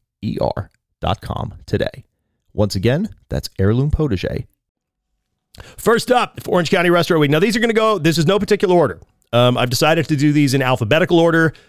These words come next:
just based on the way that they broke down on the, um, on the website. You can go to O C restaurant week dot com for more information just like this. You can check 'em out yourselves. I'm not gonna put every single li-, well, maybe I will. I don't know. You can check the show notes for more. I'll decide after I record whether or not all the links will be in there. You'll know.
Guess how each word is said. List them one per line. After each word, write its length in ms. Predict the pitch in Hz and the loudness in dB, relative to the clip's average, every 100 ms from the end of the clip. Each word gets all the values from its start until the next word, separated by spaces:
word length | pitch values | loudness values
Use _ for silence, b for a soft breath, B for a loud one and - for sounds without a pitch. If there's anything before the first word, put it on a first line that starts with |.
| b | b
just 240 | - 151 - | -2 -2 0
based 200 | 147 135 | 0 0
on 80 | 139 | 2
the 60 | |
way 140 | 135 131 | 2 2
that 100 | 127 | 2
they 120 | 123 | 2
broke 220 | 131 127 | 2 2
down 160 | 131 123 | 2 0
on 80 | |
the, 340 | 117 104 101 98 | 0 0 -2 -4
um, 580 | 117 110 107 104 98 92 | 0 2 2 2 0 -2
on 100 | - | -2
the 80 | 107 | 0
website. 480 | 120 165 160 165 147 | 2 2 2 0 0
You 160 | 120 156 | 2 2
can 80 | |
go 140 | 151 143 | 4 2
to 60 | |
O 120 | 127 135 | 2 2
C 160 | 147 | 2
restaurant 340 | 135 131 143 135 | 0 0 0 0
week 140 | 127 | 0
dot 180 | 139 123 | 0 0
com 220 | 135 135 | 0 0
for 140 | 127 | 0
more 160 | 120 131 | 2 2
information 420 | 127 131 120 120 | 2 0 0 0
just 160 | 120 113 | -2 0
like 140 | 117 | 0
this. 240 | 139 139 123 | 2 0 0
You 40 | |
can 80 | 110 | -2
check 200 | 143 131 | -2 0
'em 60 | |
out 100 | 131 | -2
yourselves. 440 | 120 107 143 135 - B B B - | -2 0 2 2 -2 B B B -4
I'm 180 | 151 | -2
not 240 | 156 185 254 | 0 -2 0
gonna 140 | 214 | 0
put 260 | 156 170 165 | 2 0 0
every 220 | 127 135 131 | -2 -2 0
single 340 | 147 135 127 | 0 2 2
li-, 120 | 131 - | 0 0
well, 240 | 226 220 | -2 0
maybe 200 | 151 151 | 2 2
I 40 | 110 | 2
will. 140 | 104 | 2
I 80 | 113 | 2
don't 100 | 156 | 0
know. 100 | 123 | -2
You 120 | 143 | -2
can 80 | 160 | -2
check 160 | 185 | -2
the 80 | 143 | -2
show 180 | - 135 | 0 2
notes 200 | 123 110 | 2 0
for 60 | 104 | -2
more. 180 | 101 | 0
I'll 80 | 101 | 0
decide 260 | 120 135 113 | 0 2 2
after 220 | 104 120 | 0 0
I 40 | |
record 360 | 104 98 113 110 | 0 0 0 2
whether 160 | 110 104 | 2 2
or 40 | |
not 140 | 107 | 2
all 100 | 104 | 0
the 80 | 104 | 0
links 220 | 104 107 | 2 2
will 80 | 113 | 2
be 140 | 107 107 | 0 2
in 80 | |
there. 200 | 110 110 107 | 2 0 0
You'll 160 | 160 | 0
know. 240 | 160 107 | 2 0